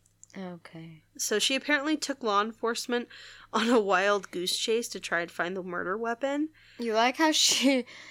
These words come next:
Speaker 1: even though he's dead, she's like, "You know, I'm gonna set him on fire, but I'm gonna set him fire on his parts."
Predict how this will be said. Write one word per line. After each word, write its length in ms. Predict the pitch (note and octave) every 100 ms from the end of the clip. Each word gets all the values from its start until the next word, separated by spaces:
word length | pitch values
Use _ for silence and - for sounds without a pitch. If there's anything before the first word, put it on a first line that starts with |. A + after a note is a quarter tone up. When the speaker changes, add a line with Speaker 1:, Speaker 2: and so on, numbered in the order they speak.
| -
Speaker 1:
even 280 | B3 C4 D4
though 140 | D4
he's 280 | C#4+ D4 C#4
dead, 320 | - D4 C4+ A3+
she's 140 | D4
like, 120 | D#4
"You 40 | G4
know, 40 | C5+
I'm 60 | G4+
gonna 80 | D#4
set 200 | - D4+
him 220 | D4+ C4+
on 300 | A3+ A3 A#3
fire, 400 | - A#3 F#3+ F3+
but 140 | F3 F#3
I'm 100 | D4
gonna 180 | A#3+
set 240 | F3+ - G#3
him 80 | G#3+
fire 460 | G3+ - G#3+ G#3+
on 240 | G#3+ G#3+ G#3+
his 180 | G#3+
parts." 680 | - - - - - - -